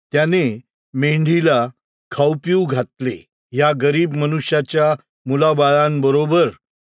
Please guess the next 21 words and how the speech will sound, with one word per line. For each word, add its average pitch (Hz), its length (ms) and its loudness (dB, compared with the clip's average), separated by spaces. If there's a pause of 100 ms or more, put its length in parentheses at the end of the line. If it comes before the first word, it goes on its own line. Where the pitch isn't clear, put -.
ती 151 80 -4
वाढली. 135 600 0 (340)
त्याच्याच 165 480 0
अन्नातला 147 580 -2
घास 131 440 -2
ती 143 280 -8
खाई, 135 380 -2 (420)
त्याच्याच 165 480 -2
कपातले 156 580 -2 (140)
पाणी 147 480 0 (400)
ती 156 80 -4
पी, 135 540 -4 (220)
त्याच्याच 160 480 -2
छातीवर 147 580 0 (320)
डोके 143 400 -2
ठेवून 151 540 -4 (440)
झोपे. 147 440 0 (480)
त्या 160 140 2 (120)
गरीबाला 151 560 2 (340)
ती 180 120 0
मेंढी 151 600 0